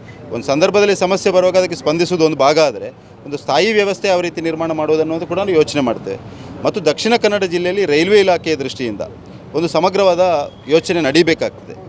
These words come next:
ವಿಶೇಷವಾಗಿ ಇಲ್ಲಿ ಸವಾಲುಗಳು ಕೂಡ ಇದೆ. ಆ, ವಿಶೇಷವಾಗಿ ನಮ್ಮ ಪಶ್ಚಿಮ ಘಟ್ಟ ಪ್ರದೇಶ ಇರೋದ್ರಿಂದ, ಆ, ನಮ್ಮ ದಕ್ಷಿಣ ಕನ್ನಡದಿಂದ ಬಯಲುಸೀಮೆಗೆ ಸಂಪರ್ಕ ಸಾಧಿಸಲಿಕ್ಕೆ ಪಶ್ಚಿಮ ಘಟ್ಟ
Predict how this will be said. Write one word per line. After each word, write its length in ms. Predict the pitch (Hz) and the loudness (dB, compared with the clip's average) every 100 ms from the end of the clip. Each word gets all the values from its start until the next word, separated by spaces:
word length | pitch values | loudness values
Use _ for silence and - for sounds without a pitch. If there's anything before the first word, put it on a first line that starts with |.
| 113 | -6
ವಿಶೇಷವಾಗಿ 540 | - 170 185 170 170 | -4 -2 2 2 2
ಇಲ್ಲಿ 100 | 180 | -2
ಸವಾಲುಗಳು 520 | 147 143 156 185 185 180 | -2 0 2 2 0 -2
ಕೂಡ 80 | 170 131 | -2 -4
ಇದೆ. 100 | 107 101 - - - - 123 | -4 -12 -20 -20 -20 -8 0
ಆ, 40 | 123 120 117 | 2 2 -2
ವಿಶೇಷವಾಗಿ 420 | 170 160 170 160 | -4 -2 -2 -2
ನಮ್ಮ 100 | 156 139 | -2 -4
ಪಶ್ಚಿಮ 240 | - 175 | -4 -2
ಘಟ್ಟ 220 | 165 160 160 147 139 135 | 0 2 2 2 2 0
ಪ್ರದೇಶ 280 | 139 156 147 | 2 2 2
ಇರೋದ್ರಿಂದ, 400 | 135 160 151 110 92 98 - - - - - | 2 2 2 -4 -8 -14 -20 -20 -20 -10 -2
ಆ, 40 | 117 110 - 117 | 0 0 -4 -2
ನಮ್ಮ 180 | 156 214 175 - - | 0 2 -2 -6 -8
ದಕ್ಷಿಣ 220 | 135 - 220 208 | -6 -2 -4 -2
ಕನ್ನಡದಿಂದ 480 | 175 160 156 160 175 196 - - - | -2 -2 -6 -4 -4 -6 -14 -20 -4
ಬಯಲುಸೀಮೆಗೆ 640 | 143 180 190 190 175 156 151 135 117 | 2 2 0 -6 -6 -2 -2 -4 -6
ಸಂಪರ್ಕ 320 | 139 156 185 156 | -6 -2 -4 -2
ಸಾಧಿಸಲಿಕ್ಕೆ 540 | 135 123 120 143 - - | -6 -6 -8 -10 -8 -6
ಪಶ್ಚಿಮ 260 | 151 185 | -6 -6
ಘಟ್ಟ 220 | 180 165 | -2 -2